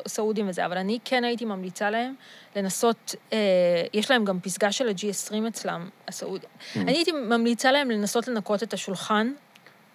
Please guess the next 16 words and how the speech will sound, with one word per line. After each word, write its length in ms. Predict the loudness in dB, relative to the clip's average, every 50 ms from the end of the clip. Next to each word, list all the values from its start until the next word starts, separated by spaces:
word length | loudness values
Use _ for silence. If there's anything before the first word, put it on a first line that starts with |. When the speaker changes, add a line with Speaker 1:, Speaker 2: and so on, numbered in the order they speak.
| _ _ -20 -20 -20 -20 -20 -20 -20 -14 -12 -10 -4 0
Speaker 1:
אגב, 260 | 4 6 6 8 8
את 100 | 6 4
אותה 160 | 6 6 6
המלצה 440 | 4 6 2 0 0 4 4 4 6
שאני 320 | 6 4 4 4 4 2 2
ממליצה 420 | 0 0 0 -2 0 2 4 4
לנו, 220 | 4 4 4 4
לא 120 | 4 4 4
לעשות 380 | 4 4 2 2 0 2 2
גלים, 400 | 2 2 2 2 0 0 -2 -4 -6 -8 -6 -6
איפה 180 | -6 -4 -4
שלא 240 | -4 -2 -2 -2 -2
צריך. 160 | -2 0 4 4
Speaker 2:
שהפסקת 480 | 4 6 6 4 6 6 6 6 8
אש 180 | 8 8 8 8
אומר-, 220 | 8 10 10 8